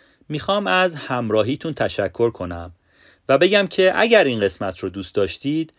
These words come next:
لطفاً اون رو به دوستانتون هم معرفی کنید و برامون کامنت بذارید.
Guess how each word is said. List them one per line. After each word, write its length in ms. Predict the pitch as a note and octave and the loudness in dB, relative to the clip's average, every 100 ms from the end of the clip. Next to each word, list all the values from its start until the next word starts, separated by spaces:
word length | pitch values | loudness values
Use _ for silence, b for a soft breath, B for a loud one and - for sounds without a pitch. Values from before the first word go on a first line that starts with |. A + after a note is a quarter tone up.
| _ _ _ - | _ _ _ -4
لطفاً 720 | A#2 C3 - - E3 F3+ F3+ | 2 2 0 -4 -2 -2 -4
اون 260 | D3+ D3+ D#3 | -8 -8 -4
رو 180 | D3+ D3 | -2 -2
به 140 | A#2+ | -2
دوستانتون 760 | G2+ G#2 - - C#3+ D3 C3+ A#2 | -4 -10 -10 -6 -6 -4 -8 -6
هم 260 | A2+ A2 | -6 -6
معرفی 480 | G#2+ F#2+ F2+ E2+ F#2+ | -6 -6 -6 -8 -12
کنید 400 | - F#2+ G2+ _ _ b b b b | -16 -20 -20 _ _ b b b b
و 100 | - | 4
برامون 280 | G3+ G3+ G#3+ | 6 6 2
کامنت 340 | G3 E3 D#3 - | 0 0 0 0
بذارید. 540 | G#2+ F#2+ F2+ G2 - | 0 0 -2 -6 -14